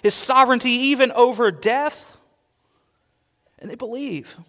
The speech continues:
And the news was so amazing, and it, it traveled so wide and so far that the Pharisees heard about it, and they planned to put Jesus to death because they were afraid of losing their place and their power in the nation and in the temple.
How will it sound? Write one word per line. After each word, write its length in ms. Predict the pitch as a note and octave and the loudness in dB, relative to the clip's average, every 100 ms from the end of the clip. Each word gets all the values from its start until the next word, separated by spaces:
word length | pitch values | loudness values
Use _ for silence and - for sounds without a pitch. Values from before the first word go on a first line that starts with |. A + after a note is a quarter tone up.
| _ _ _ _ _ _ - - | _ _ _ _ _ _ -12 -2
And 140 | B3 | 2
the 40 | |
news 220 | C4 E4+ E4+ | 4 4 2
was 140 | D4+ | -2
so 400 | - - D#4+ F#4 | -4 0 2 4
amazing, 540 | D#4+ D4 B3+ F#3+ B3 | 2 0 -2 -2 -4
and 80 | B3 | -2
it, 80 | A#3+ | -2
it 80 | B3 | -2
traveled 380 | - C#4+ C4+ A#3+ | -2 0 0 -2
so 380 | - D4+ E4 | -2 4 4
wide 360 | E4 C4+ B3+ C4+ | 4 2 2 2
and 100 | A#3 | -2
so 260 | - C#4 D#4+ | -2 -2 0
far 320 | C4+ A#3 B3+ | 4 6 6
that 140 | B3 | 2
the 80 | B3 | -12
Pharisees 680 | - D4+ D#4+ - D4 C4 - - - | -8 -4 -4 -4 -4 -6 -8 -18 -8
heard 240 | - D4+ D#4 | 2 4 4
about 260 | C#4 C4+ | 2 2
it, 100 | C#4+ | 2
and 140 | B3+ A#3+ | 2 0
they 100 | C4+ | -2
planned 440 | - C4+ D#4 E4 | -2 -2 0 0
to 40 | D4+ | -2
put 180 | C#4+ | -4
Jesus 380 | F#3 B3 C#4 C#4 | -4 -6 -6 -8
to 100 | - | -10
death 280 | B3 B3 B3 | -4 -4 -4
because 220 | - - | -6 -8
they 100 | G#3+ | -8
were 160 | A3+ G#3 | -4 -4
afraid 400 | F#3+ - A#3 C#4 | -4 -8 -8 -6
of 120 | A3+ | -8
losing 340 | A3 A3+ A3 G3 | -8 -10 -10 -8
their 160 | E3 | -10
place 640 | D#3 - A#3+ C#4+ C#4 - - - - | -10 -8 -6 -6 -8 -12 -14 -20 -10
and 180 | G3 F3+ | -6 -4
their 120 | D3+ | -6
power 520 | - A3 B3 B3 B3 | -6 -6 -4 -2 -4
in 160 | G#3+ F3+ | -6 -8
the 60 | |
nation 680 | E3 F#3+ A3+ - A3+ G#3+ G#3+ _ _ - | -8 -8 -6 -8 -12 -14 -18 _ _ -14
and 120 | E3 | -10
in 140 | E3+ | -10
the 60 | E3+ | -10
temple. 560 | E3 G3+ F3 C3+ - | -12 -12 -10 -12 -14